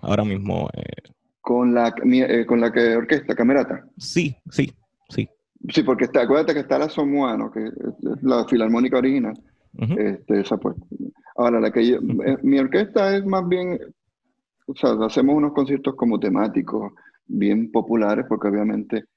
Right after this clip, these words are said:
Speaker 2: no tenemos ninguna subvención. O sea, no-, nosotros, yo pago de lo que sacábamos en boleto.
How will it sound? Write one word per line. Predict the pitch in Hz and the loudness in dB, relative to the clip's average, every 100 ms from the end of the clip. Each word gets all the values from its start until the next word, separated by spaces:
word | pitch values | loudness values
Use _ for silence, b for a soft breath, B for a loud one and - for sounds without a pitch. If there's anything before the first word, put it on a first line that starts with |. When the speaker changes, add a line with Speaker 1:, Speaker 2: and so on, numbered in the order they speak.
| _ _ _ _ | _ _ _ _
Speaker 2:
no | - 104 101 95 | -4 0 0 0
tenemos | 107 104 107 104 | 0 0 0 0
ninguna | 101 98 104 | 0 0 0
subvención. | 107 98 90 - 127 92 | -2 -2 -4 -2 -2 0
O | |
sea, | 98 | -2
no-, | 92 90 | -2 -4
nosotros, | - 92 104 127 135 - _ _ _ _ | -4 -2 0 -2 -4 -16 _ _ _ _
yo | 101 120 156 - | -4 0 0 0
pago | 117 120 143 156 - | 0 2 2 -2 -4
de | 107 104 104 | -6 -2 -2
lo | 98 | -2
que | 98 98 | -4 -4
sacábamos | 98 92 107 110 117 | -4 -2 0 0 0
en | 104 | 0
boleto. | 104 110 - | 0 -2 -4